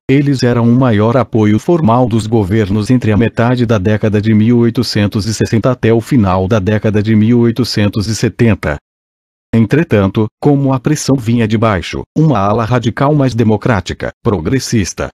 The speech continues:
republicana, tendia a se separar deles, onde já não fosse mais ou menos independente. Na Escandinávia, partidos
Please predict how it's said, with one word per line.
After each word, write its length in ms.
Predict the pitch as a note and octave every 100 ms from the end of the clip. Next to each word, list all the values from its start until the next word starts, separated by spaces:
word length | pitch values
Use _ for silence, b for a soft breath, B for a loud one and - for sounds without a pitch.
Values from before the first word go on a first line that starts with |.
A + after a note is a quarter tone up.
| _
republicana, 800 | - C3+ C#3+ C#3 - B2 E2 B1+ - -
tendia 460 | C#3+ G2 A2+ C#3
a 20 |
se 160 | A2+ B2
separar 520 | - A#2+ - D3+ C#3
deles, 520 | B2+ A2+ F2 - - - -
onde 240 | C#3+ C3+ B2+
já 160 | G#2+
não 160 | A#2 D3+
fosse 400 | - C#3+ D3 C3
mais 240 | A2+ C#3
ou 100 | C#3+
menos 400 | G#2+ G2+ G2+ G2+
independente. 800 | A#2+ C#3+ D3 B2 A#2+ F2+ - - - _ _ _ _
Na 180 | G2 B2+
Escandinávia, 800 | D3+ - G#2+ G#2 B2 B2 A#2+ E3 -
partidos 800 | - G#2+ - C3+ F#2 C2+ - -